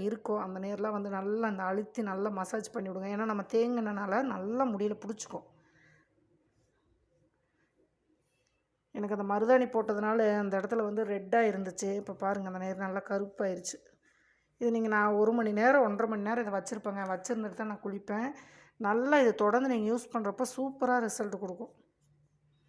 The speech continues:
இந்த மாதிரி நீங்க வெள்ளை முடி இருக்கிற பக்கம் இந்த மாதிரி வந்து நீங்க டச் பண்ணி விட்டுருங்க.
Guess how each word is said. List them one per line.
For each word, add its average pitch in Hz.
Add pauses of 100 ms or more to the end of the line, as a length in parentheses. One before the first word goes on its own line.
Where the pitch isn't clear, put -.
(480)
இந்த 226
மாதிரி 240
நீங்க 214
வெள்ளை 220
முடி 247 (320)
இருக்கிற 254
பக்கம் 226
இந்த 220
மாதிரி 240
வந்து 226
நீங்க 247
டச் 214
பண்ணி 240
விட்டுருங்க. 196